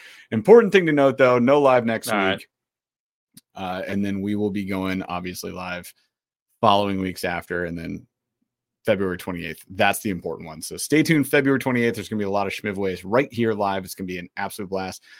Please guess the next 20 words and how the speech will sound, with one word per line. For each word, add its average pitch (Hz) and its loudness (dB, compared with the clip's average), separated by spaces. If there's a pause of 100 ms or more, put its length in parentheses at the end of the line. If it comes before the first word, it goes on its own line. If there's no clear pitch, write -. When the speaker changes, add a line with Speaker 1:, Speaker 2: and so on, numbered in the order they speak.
(260)
Speaker 1:
Uh, 101 2
Ethan, 139 4
no, 123 6
we 95 -2
have 104 0
not 110 -2
ice 107 -2
fished 110 -4
this 107 -4
year, 120 2
nor 117 2
will 117 0
we 135 -2
get 127 -4
to, 92 -10
because 90 -10
now 101 -2
it's 98 -6
unseasonably 139 -4
warm. 226 -2